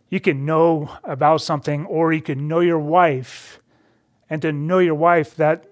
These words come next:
that means something <laughs> altogether different, right? I could see you, but am I really seeing you? Because God sees you.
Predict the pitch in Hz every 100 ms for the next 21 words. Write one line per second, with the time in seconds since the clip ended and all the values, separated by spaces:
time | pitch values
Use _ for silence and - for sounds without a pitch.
0 | 220 170 208 - 196 156 190 175 160 135
1 | _ _ _ _ - 170 156 131 175 170
2 | 139 131 147 175 - _ _ _ _ _
3 | _ _ _ _ _ _ _ _ _ _
4 | _ _ _ _ 170 180 156 - - 214
5 | 175 117 107 110 143 _ _ _ _ _
6 | _ _ _ _ _ _ _ _ _ _
7 | _ _ _ _ _ 147 180 196 185 240
8 | 269 220 160 - _ _ _ _ - -
9 | - 190 202 156 127 110 98 147 - 175
10 | 170 147 - - _ _ _ _ _ _
11 | _ _ _ _ _ - 185 220 - 143
12 | 120 107 185 85